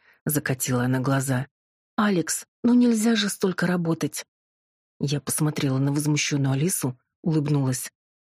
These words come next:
"Мне нравится составлять маршруты, ты же знаешь". "Невменяемо", сделал вывод Кай и усмехнулся. Потянулся, разминая мышцы,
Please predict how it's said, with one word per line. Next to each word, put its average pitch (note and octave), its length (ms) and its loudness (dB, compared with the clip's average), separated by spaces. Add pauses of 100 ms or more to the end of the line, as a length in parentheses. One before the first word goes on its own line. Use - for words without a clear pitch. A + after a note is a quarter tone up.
"Мне F3 240 4
нравится D#3+ 560 0
составлять D3 560 -2
маршруты, D3+ 640 -2 (300)
ты C#4 100 0
же A3+ 140 2
знаешь". C3+ 580 0 (720)
"Невменяемо", D#3 1200 2 (440)
сделал C3 400 0
вывод C3 360 -2
Кай G3 240 0 (180)
и D#3 60 0
усмехнулся. C#3 800 -2 (340)
Потянулся, F3+ 680 0 (100)
разминая F#3+ 520 2
мышцы, F#3 500 0